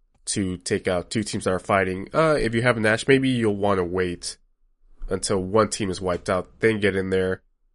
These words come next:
mark a death box, and see where those guys went, or if they're still around the area so that you could take them out yourselves. And you are notified if you get marked by an Ashe yourself. Uh,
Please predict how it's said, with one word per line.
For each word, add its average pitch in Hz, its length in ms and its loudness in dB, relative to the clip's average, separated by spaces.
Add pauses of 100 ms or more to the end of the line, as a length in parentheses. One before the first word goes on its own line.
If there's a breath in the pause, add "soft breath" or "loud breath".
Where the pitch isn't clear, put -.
mark 101 280 2
a 107 40 0
death 92 280 -4
box, 92 280 0
and 90 100 -6
see 110 160 -2
where 95 180 0
those 90 240 0
guys 90 240 -4
went, 90 420 -6
or 104 180 2
if 92 80 0
they're 95 100 -2
still 101 260 -2
around 95 280 -4
the 92 140 -6
area 90 300 -2
so - 160 -8
that 82 160 -6
you 101 160 -6
could 104 160 -10
take 95 160 -8
them 92 160 -10
out 82 140 -10
yourselves. - 520 -6 (1300)
And 135 200 6
you 135 120 6
are 123 120 6
notified 101 500 2
if 90 160 -4
you 90 100 -4
get 95 140 0
marked 92 260 -6
by 90 100 0
an 87 120 0
Ashe 87 180 -6
yourself. 101 500 -4 (960)
Uh, 80 300 -6